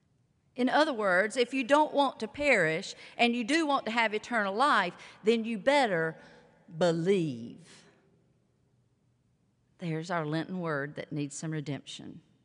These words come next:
I was helped by New Testament scholar Gail O'Day in understanding that particular, very present moment of this John three sixteen text.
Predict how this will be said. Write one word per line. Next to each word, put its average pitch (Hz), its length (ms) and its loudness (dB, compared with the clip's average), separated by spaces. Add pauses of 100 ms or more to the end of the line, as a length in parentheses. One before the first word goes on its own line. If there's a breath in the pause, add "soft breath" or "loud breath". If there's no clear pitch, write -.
(720 loud breath)
I 220 100 6
was 226 160 2
helped 262 300 2
by 202 140 4
New 226 180 -2
Testament 240 580 -2
scholar 214 400 4
Gail 220 480 0
O'Day 175 640 2
in 190 140 -6
understanding 202 720 -4
that 202 300 0
particular, 202 580 -6
very 202 460 0
present 226 500 -2
moment 202 460 -2
of 165 120 -4
this 185 200 -6
John 185 420 -2
three 190 240 -6
sixteen 175 640 -8
text. - 600 -8